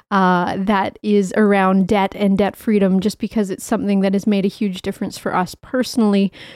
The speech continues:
So for people that think differently, of course, take it with a grain of salt, but just understand that that's part of the filter that we're looking through. So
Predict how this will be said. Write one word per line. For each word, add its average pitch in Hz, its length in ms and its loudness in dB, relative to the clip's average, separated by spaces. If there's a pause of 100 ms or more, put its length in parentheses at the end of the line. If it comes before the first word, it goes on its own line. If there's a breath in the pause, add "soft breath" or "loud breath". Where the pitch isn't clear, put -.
(120 loud breath)
So 202 320 2
for 240 160 0
people 233 240 2
that 214 180 0
think 220 220 0
differently, 233 500 0
of 202 160 -2
course, 214 340 0
take 220 220 0
it 214 60 -2
with 214 140 -2
a 214 40 -2
grain 196 240 0
of 202 80 0
salt, 190 420 0
but 202 160 -6
just 214 400 -2 (380 loud breath)
understand 226 760 2
that 202 140 -2
that's 233 240 0
part 254 300 -2
of 214 100 -2
the 220 80 2
filter 196 540 0
that 180 180 -2
we're 196 380 2
looking 185 400 -2
through. 170 560 -2 (400 loud breath)
So - 420 0